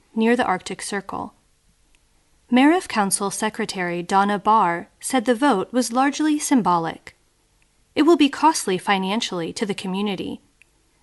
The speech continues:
About fifteen years ago, they estimated the cost at one hundred eighty million dollars.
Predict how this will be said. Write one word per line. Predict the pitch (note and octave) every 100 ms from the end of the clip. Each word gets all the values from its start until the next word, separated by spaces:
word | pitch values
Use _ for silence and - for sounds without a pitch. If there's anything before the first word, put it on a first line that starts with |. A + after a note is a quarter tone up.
| -
About | A#3 - -
fifteen | E4 - - C#4+ B3
years | A3 B3+ G3
ago, | E3+ D#3+ E3+ -
they | A#3
estimated | A#3 B3 D4+ C#4+ C#4+ C#4+
the | A#3+
cost | - F3 E3+ -
at | A3+ A3+
one | B3+ C#4
hundred | G#3+ F3+ F#3+ F3
eighty | A3 A3 G#3
million | F#3+ F3+ F3+
dollars. | F3 F3+ F3 E3 - -